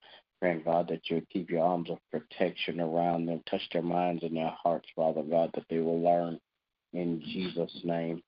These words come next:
Then, God, I pray that you would touch and have mercy, Father God. Bless, Father God, Missionaries for Christ. Bless every member, Father God, one by one, then all collectively. God, I pray, God, that you would touch their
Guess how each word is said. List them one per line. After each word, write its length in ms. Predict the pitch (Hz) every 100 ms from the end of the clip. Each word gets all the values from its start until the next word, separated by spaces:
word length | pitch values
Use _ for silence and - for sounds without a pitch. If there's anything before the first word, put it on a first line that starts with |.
| _
Then, 160 | 90 82
God, 260 | 82 80
I 100 | 80 78 -
pray 200 | 87 82
that 160 | 80 -
you 60 | 90
would 180 | 82 - -
touch 180 | 90 87 -
and 140 | 82
have 260 | - 78 78
mercy, 540 | 82 87 87 85 82 -
Father 340 | 87 85 82 78
God. 340 | 80 80 82 - - 78 76 73 - -
Bless, 300 | 85 90 87 -
Father 280 | 87 82 85
God, 260 | 82 87
Missionaries 640 | 85 85 - 85 82 85 82
for 100 | - -
Christ. 360 | - 90 90 85 - _ _ _ _ _
Bless 160 | 85 82
every 260 | 87 85 82
member, 500 | 82 90 87 85 82 -
Father 300 | 85 82 78 -
God, 260 | 85 87
one 320 | 82 85 87 82
by 140 | 80 80
one, 280 | 87 87 82
then 160 | 82 82
all 220 | 82 80
collectively. 720 | - 85 90 85 90 82 85 85
God, 360 | 92 92 87 - _ _ -
I 240 | - - -
pray, 160 | - -
God, 300 | - 82 85
that 120 | 71 -
you 100 | 98
would 220 | 92 85 - _ _ - -
touch 200 | - 87 -
their 180 | - 76